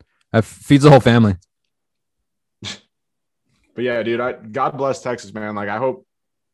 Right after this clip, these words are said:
Speaker 2: you know, they'll, they could be the test case, like, experiment, right? I'm sure California will take their time opening up. I think Arizona is gonna open up kinda soon.
Speaker 1: I assume they were already pretty open.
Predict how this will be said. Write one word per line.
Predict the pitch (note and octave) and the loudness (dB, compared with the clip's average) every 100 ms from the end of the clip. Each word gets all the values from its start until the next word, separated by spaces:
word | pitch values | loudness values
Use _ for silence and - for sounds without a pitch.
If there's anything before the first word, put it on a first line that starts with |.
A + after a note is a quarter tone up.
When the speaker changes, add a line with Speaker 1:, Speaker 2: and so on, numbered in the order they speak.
| _ | _
Speaker 2:
you | C3 | -8
know, | A2 | -4
they'll, | C3 C3 | -6 -6
they | C#3+ | -10
could | C3+ | -10
be | C#3+ | -8
the | B2 | -10
test | G2+ A#2 - | -10 -12 -10
case, | A2 G2+ G#2 | -12 -12 -12
like, | G2 | -12
experiment, | G2+ - G#2+ G2+ F#2+ - | -14 -10 -8 -8 -12 -12
right? | G#2 G#2 - _ _ _ _ _ _ _ _ _ _ _ | -8 -8 -10 _ _ _ _ _ _ _ _ _ _ _
I'm | A#2 A#2+ | -12 -8
sure | D#3 | -8
California | A#2+ C3 A2 A2+ A2+ | -6 -6 -6 -8 -8
will | G2 | -8
take | A2 G2 | -10 -12
their | G2 | -12
time | G#2 G2+ | -10 -8
opening | G2 G2 G2 | -8 -8 -12
up. | F#2+ F#2 - | -10 -12 -14
I | |
think | G#2+ D3 B2+ - - _ _ _ _ _ _ _ | -10 -10 -10 -14 -20 _ _ _ _ _ _ _
Arizona | A2 A2 G2 G2+ G#2 | -8 -8 -6 -6 -8
is | F2+ | -10
gonna | G2+ F#2 | -10 -12
open | F#2 G2 | -12 -12
up | F#2+ | -12
kinda | - G2 | -12 -14
soon. | - G2 G2 F2+ _ _ _ _ _ _ _ _ _ _ _ _ | -12 -12 -12 -16 _ _ _ _ _ _ _ _ _ _ _ _
Speaker 1:
I | - D3+ | -4 -4
assume | G#3 E3+ C3+ | -2 -2 2
they | B2 | 2
were | A2+ | 2
already | A2 A#2 | 2 0
pretty | G#2+ A2 G2 | -2 -4 -4
open. | F#2+ F#2+ F#2 | -6 -8 -12